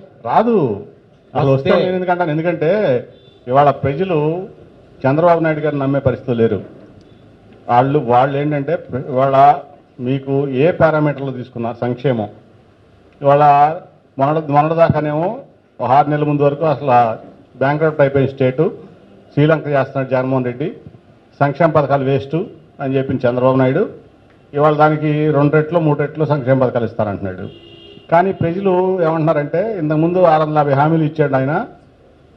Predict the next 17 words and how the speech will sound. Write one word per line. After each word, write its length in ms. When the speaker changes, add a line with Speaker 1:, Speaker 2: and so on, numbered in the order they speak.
Speaker 1:
ఒక్కడు 220
కూడా 180
అమలు 180
పరచలేదు. 380
ఈసారి 300
అరవై 240
ఐదు 100
వందల 200
హామీలు 300
ఇచ్చా, 200
మేము 140
నమ్మే 260
పరిస్థితులు 360
లేవని 260
చెప్తున్నారు. 460
అసలు 300
మీ 260